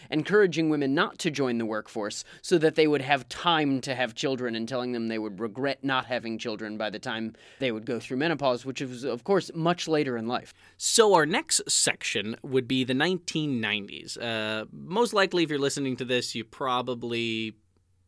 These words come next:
Speaker 2: l-
Speaker 1: Saw a few of the nineties.
Speaker 2: <laughs> Saw a few of the nineties, or at least have seen a few of the nineties on T V. And in the eighties and nineties, we get the term hooking up, which was referring to no strings attached sex.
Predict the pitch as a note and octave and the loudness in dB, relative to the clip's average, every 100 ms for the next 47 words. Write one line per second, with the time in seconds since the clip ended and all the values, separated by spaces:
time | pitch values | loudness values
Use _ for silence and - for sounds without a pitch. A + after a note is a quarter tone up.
0 | _ - B2 C#3+ B2 A#2+ - A2+ B2 A2 | _ -6 0 2 4 2 0 -6 -4 -4
1 | G2 G2+ F#2 F2+ E2 D3 - F3 E3 D#3+ | -4 -2 -2 -2 0 0 2 4 6 6
2 | D3 C3+ C#3 B2 B2 A2+ A2+ A2+ A2+ - | 4 2 0 0 -2 -2 -2 -4 -6 -10
3 | - - C#3+ C#3+ C#3+ E3 D#3+ D3+ C#3 A2+ | -12 -2 2 4 4 4 0 0 -2 0
4 | C3+ B2 A#2 B2 A2+ G#2+ A2 G#2+ G#2+ A2 | 0 0 0 -2 -2 -4 -8 -8 -6 -6
5 | A2 G#2+ A2 A2+ A#2 A2 - - - - | -6 -8 -8 -8 -8 -10 -10 -16 -14 -2
6 | C3 B2+ B2 B2 B2+ C3 D#3 A3 G3 F3 | 2 4 2 0 -2 2 2 4 4 4
7 | C#3 C#3+ C#3 C3+ - - B2+ C3+ C3+ C#3+ | 4 4 4 0 -2 -6 -4 -2 -2 -4
8 | B2+ - A#2 A2 G2+ - C3 B2 A2+ - | -6 -4 -4 -4 -6 -8 -8 -6 -8 -8
9 | A2 - - - - - B2+ - C3 A2+ | -8 -8 -14 -20 -20 -2 0 0 -6 -8
10 | - A#2+ C#3 B2+ A2+ A#2+ A2+ A2 C#3 C3 | -8 -6 -2 -2 -2 -6 -4 0 0 0
11 | - C3+ C3+ A2+ - A#2 - - - - | 0 0 0 -4 -2 -2 0 -6 -6 -6
12 | - - G3+ - - | -4 -6 -6 -8 -10